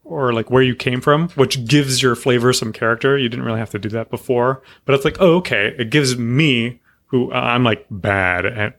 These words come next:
trying to theme a character beyond, like, what they are and what they do. Um, and having pick, have it, having to pick those couple of, like,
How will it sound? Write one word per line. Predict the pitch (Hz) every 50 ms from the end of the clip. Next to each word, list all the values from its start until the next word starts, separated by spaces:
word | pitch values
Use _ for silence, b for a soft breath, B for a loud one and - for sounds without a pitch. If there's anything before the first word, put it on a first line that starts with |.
| _ _
trying | - - - 107 110 110
to | 107 95
theme | - - - 131 117 113 110
a | 98
character | - - - 110 101 104 101 - - 120 113 113 120 123 b b b b b b -
beyond, | 107 113 107 104 101 104 107 110 98
like, | 104 104 95 95 - _ _ _ _ _ _
what | 107 101 113 117 - -
they | - 107 113
are | 117 98 92 95 107 110
and | 107 104
what | 104 101 -
they | 98 95 90
do. | - - 98 98 104 117 135 143 b b b b b b b _
Um, | - 113 104 101 98 95 92 95 101 98 - _ _ _ _ _ _ -
and | 117 110 110 107 113 -
having | - - 131 117 131 120 117
pick, | - - - 170 - _ _ _ _ _ -
have | - 131 123 123
it, | 139 - - _ _ _ _ _ _
having | - - 165 185
to | - -
pick | - - 170 - -
those | 147 135 131 123 113 - - - - _ _ _ _ _
couple | - - 143 - 135 120
of, | 113 107 98 95 - - - - _ _ _ -
like, | 120 104 101